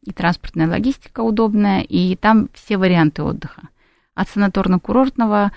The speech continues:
до городского, и даже можно купаться в озёрах и реках, и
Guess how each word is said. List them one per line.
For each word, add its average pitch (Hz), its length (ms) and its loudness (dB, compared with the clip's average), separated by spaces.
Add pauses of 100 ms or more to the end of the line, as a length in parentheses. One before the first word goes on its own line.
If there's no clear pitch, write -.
(320)
до 180 140 -2
городского, 220 840 2 (520)
и 208 160 4
даже 202 340 6
можно 165 320 4
купаться - 460 -8
в 143 40 -4
озёрах 160 440 -4
и 165 60 -8
реках, 196 440 -4
и 151 600 -4